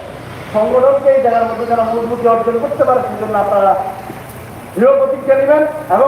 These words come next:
সেটা বাস্তবায়ন করার জন্য আপনারা চেষ্টা করবেন। তিন নম্বর কথা হচ্ছে যে আমাদের আগামী ফেব্রুয়ারিতে আমাদের নির্বাচন। ফেব্রুয়ারির আগে আর মাত্র আছে চার মাস।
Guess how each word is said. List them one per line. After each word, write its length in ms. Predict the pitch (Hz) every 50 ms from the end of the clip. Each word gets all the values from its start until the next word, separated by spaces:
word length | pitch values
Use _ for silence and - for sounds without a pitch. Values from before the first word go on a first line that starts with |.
| 269 269
সেটা 140 | 262 - 254
বাস্তবায়ন 480 | 254 269 254 262 277 277 269 269 262 240
করার 180 | 240 240 240 240
জন্য 120 | 233 233 226
আপনারা 280 | 214 214 214 208 208 208
চেষ্টা 260 | 208 202 208 202 190
করবেন। 340 | 185 - - - - - - - - - - -
তিন 120 | 220 247 254
নম্বর 180 | 254 254 269 262 262
কথা 180 | 254 254 254
হচ্ছে 280 | 247 247 247 247 247 233 202 - - - - - - - -
যে 100 | 180 226 240 247 247
আমাদের 380 | 233 220 226 240 247 262 262 262 262 - - - - - - -
আগামী 280 | 175 214 247 254 254 254 254
ফেব্রুয়ারিতে 500 | 247 262 262 262 285 285 277 277 277 262
আমাদের 260 | 240 240 247 240 240
নির্বাচন। 500 | 233 233 220 214 202 185 185 - 170 160 - - - - - - - - - - - -
ফেব্রুয়ারির 480 | 208 240 233 226 277 277 277 277 277
আগে 260 | 254 240 233 233 240 233
আর 400 | 220 214 - - - 196 202 202 208
মাত্র 180 | 208 208 202 208
আছে 160 | 208 208 208 - -
চার 140 | 233 220
মাস। 240 | 220 220 185 165 -